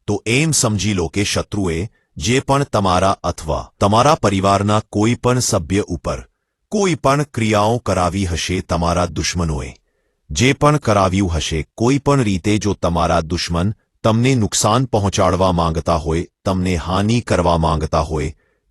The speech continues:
કે કોઈ પણ રીતે તમને પરેશાન કરી રહ્યા હોય, કોઈ દુઃખ કે કષ્ટ તમને આપી રહ્યા હોય, તમારી સંપત્તિ ઉપર, તમારા વ્યવસાય ઉપર,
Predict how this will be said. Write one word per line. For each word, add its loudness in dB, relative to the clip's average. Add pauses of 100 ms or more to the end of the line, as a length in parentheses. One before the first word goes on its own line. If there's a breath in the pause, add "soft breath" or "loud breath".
કે 0
કોઈ 2
પણ 2
રીતે 0
તમને 0
પરેશાન -2
કરી -2
રહ્યા -2
હોય, -6 (420)
કોઈ 2
દુઃખ -2
કે 0
કષ્ટ 0
તમને 0
આપી 0
રહ્યા -2
હોય, -2 (360)
તમારી 2
સંપત્તિ -2 (100)
ઉપર, 0
તમારા 2
વ્યવસાય 2
ઉપર, -4